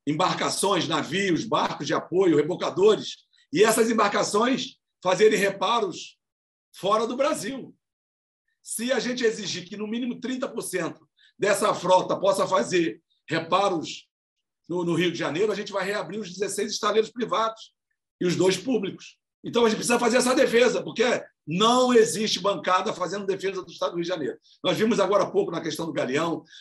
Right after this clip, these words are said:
na questão do Capanema, do, do, do, do, do nosso Palácio Capanema, onde o governo federal botou no fle-, no feirão de imóveis da Caixa Econômica, uma, é, um símbolo do modernismo para nós, da nossa, da nossa identidade cultural,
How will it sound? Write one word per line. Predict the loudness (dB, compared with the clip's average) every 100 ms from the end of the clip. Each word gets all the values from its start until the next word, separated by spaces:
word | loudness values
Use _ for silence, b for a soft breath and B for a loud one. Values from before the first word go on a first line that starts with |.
| -10
na |
questão | -4 -2 0
do | 0
Capanema, | 0 2 0 0 0 0
do, | -2 -4 -10 b b -4
do, | -2
do, | -2 -2
do, | -2 -2
do | -2
nosso | -2 -2 0
Palácio | 0 0 -2
Capanema, | -4 -4 -4 -4 -4 -8 _ _ _ -4
onde | 0 2
o |
governo | 2 4 2 2
federal | 0 2 4 2 0 -8 _ _ _ _ -8
botou | -8 0 2
no | 2
fle-, | -2 -4 -4
no | -8
feirão | 4 8 8 6 4 4
de |
imóveis | 0 0 -2 0
da | -2
Caixa | -2 -2 -2
Econômica, | -4 -2 -4 -4 -4
uma, | -2 -2 -4 -14 _ _ -8
é, | -6
um | -4 -4
símbolo | -2 0 0 0
do | 0
modernismo | 2 4 4 2 0 0 0
para | -2 -2
nós, | 0 0
da | 0
nossa, | 0 -2 -4 -8 _ b _
da | -2
nossa | 0 2
identidade | 2 2 2 0 0 -2
cultural, | -8 -6 -2 0 0 0